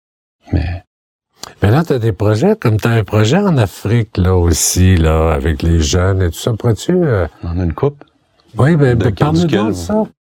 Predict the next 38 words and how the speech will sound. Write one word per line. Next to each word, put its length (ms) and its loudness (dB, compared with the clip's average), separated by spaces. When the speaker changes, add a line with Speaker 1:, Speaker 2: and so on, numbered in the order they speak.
Speaker 1:
Le 160 0
projet, 500 -2
euh, 1120 0
la 120 0
situation 480 -4
géographique 720 -4
te-, 80 -4
reste 480 -2
à 80 0
déterminer. 1000 -2
Euh, 360 -2
c'est 180 -6
qu'il 140 0
y 60 0
en 80 0
a 60 -2
plus 280 -4
qu'un 260 -2
projet 380 -4
en 120 -2
Afrique. 440 -6
Euh, 260 -8
euh, 60 -6
le 120 2
be-, 240 0
le 80 0
besoin 400 2
en 160 0
eau 200 2
est 100 0
criant 400 0
là-bas. 240 -2
Euh, 460 0
c'est 240 -6
une 80 0
question 400 -2
de 40 -8
survie. 600 -2